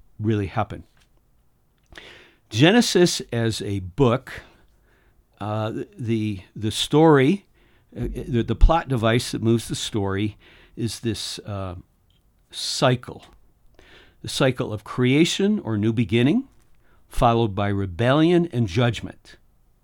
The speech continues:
and then repeat and repeat. Uh, we have the Garden of Eden. We have new creation. Adam and Eve rebel. God judges them and throws them out of the Garden of Eden.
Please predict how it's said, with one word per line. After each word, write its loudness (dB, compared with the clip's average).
and -2
then 4
repeat -2
and -4
repeat. -10
Uh, -8
we -6
have -6
the -4
Garden 6
of 4
Eden. 2
We -6
have -2
new 2
creation. -4
Adam -2
and 4
Eve 4
rebel. 2
God 2
judges 0
them 4
and 4
throws 4
them 4
out 4
of 0
the -10
Garden -2
of -6
Eden. -8